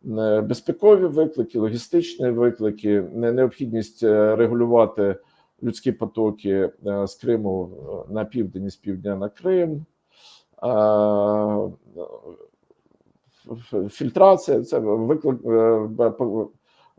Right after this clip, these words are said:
е, в результаті призвела до, е, того, що цей документ був прийнятий, хоча він там давно розроблений, наскільки я розумію.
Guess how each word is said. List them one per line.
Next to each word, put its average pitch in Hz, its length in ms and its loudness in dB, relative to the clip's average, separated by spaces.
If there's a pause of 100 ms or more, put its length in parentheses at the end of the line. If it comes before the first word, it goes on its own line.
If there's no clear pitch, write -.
(100)
е, 98 240 -4
в 104 80 -2
результаті 135 460 4
призвела 120 420 2
до, 107 340 2 (540)
е, 101 140 -2
того, 117 220 0
що 104 140 -6
цей 101 220 -4
документ 104 500 -6
був 95 140 -8
прийнятий, 110 480 -4
хоча 90 300 -6
він 90 160 -8
там 85 240 -10
давно 110 360 -2
розроблений, 78 600 -12
наскільки 80 380 -18
я 87 60 -4
розумію. 76 360 -20